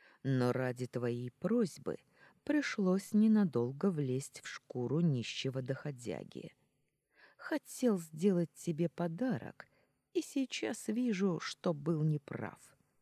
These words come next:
Надо было сразу тебя забрать и сделать своей». Едва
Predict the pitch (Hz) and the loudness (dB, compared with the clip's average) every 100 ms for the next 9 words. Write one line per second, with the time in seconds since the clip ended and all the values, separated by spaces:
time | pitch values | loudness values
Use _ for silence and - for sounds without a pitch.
0 | _ _ _ 127 123 117 117 123 139 147 | _ _ _ -2 -2 -2 -2 -2 -2 -2
1 | - 190 208 143 110 113 - 117 117 113 | -4 -2 0 -2 -4 -8 -8 -4 -4 -2
2 | 131 156 240 175 - - - 143 123 110 | -2 0 0 -2 -8 -20 -10 -8 -8 -10
3 | 104 127 123 123 - - 127 131 127 113 | -10 -4 -2 -4 -8 -10 -4 -2 -2 -6
4 | - - _ _ _ _ _ _ _ _ | -12 -18 _ _ _ _ _ _ _ _
5 | _ _ _ _ _ _ _ - 110 127 | _ _ _ _ _ _ _ -20 -6 -6
6 | 131 - 180 160 | -6 -4 -2 -2